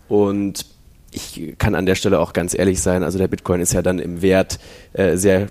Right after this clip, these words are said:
schnell gestiegen und das hat natürlich dann auch Teil der Faszination ausgemacht.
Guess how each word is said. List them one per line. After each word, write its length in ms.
schnell 340
gestiegen 580
und 380
das 160
hat 100
natürlich 300
dann 100
auch 140
Teil 260
der 140
Faszination 640
ausgemacht. 640